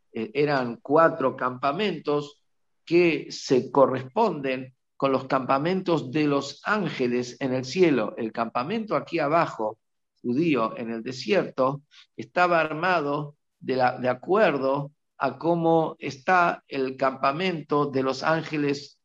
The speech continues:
en, en, en el cielo. Lo que quiere decir que cuando decimos que el, el leproso tenía que estar afuera del campamento, se refiere, en concepto místico más profundo,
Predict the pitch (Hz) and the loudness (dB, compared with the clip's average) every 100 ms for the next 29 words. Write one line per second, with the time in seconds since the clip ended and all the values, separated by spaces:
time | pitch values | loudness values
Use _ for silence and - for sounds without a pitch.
0 | _ _ - 120 120 127 113 139 120 120 | _ _ -8 -6 -6 -6 -6 -6 -4 -4
1 | - 120 110 104 - _ _ - - - | -4 -2 0 -2 -10 _ _ -20 -16 -2
2 | 143 143 - 247 196 175 - 165 - 139 | 0 2 0 2 4 4 2 -2 -2 -2
3 | 135 127 127 127 185 180 170 _ - 135 | -2 -2 -2 -4 -2 0 -2 _ -2 0
4 | - 123 120 117 _ _ _ _ _ _ | 0 -2 0 -4 _ _ _ _ _ _
5 | - 113 113 113 110 - 190 160 127 117 | -4 0 2 2 -2 2 2 2 -2 -6
6 | - 117 135 180 139 143 - 170 151 120 | -8 -10 -4 -4 -2 -8 -2 2 2 0
7 | - - 120 - 170 226 180 127 120 120 | -8 -6 -6 0 6 8 8 4 2 -4
8 | 123 113 104 113 110 110 - 139 185 - | -2 -4 0 -2 -2 -8 -4 -4 -4 -12
9 | _ _ _ _ _ _ - 123 113 123 | _ _ _ _ _ _ -4 -4 -2 -6
10 | 190 214 190 143 139 143 139 117 117 107 | -4 0 2 0 -4 -6 -10 -10 -8 -8
11 | - 147 - 127 151 147 123 123 123 147 | -6 -6 -6 -6 -4 -6 -8 -4 -2 -2
12 | 147 135 165 151 156 208 | -4 -6 -6 -6 -2 -2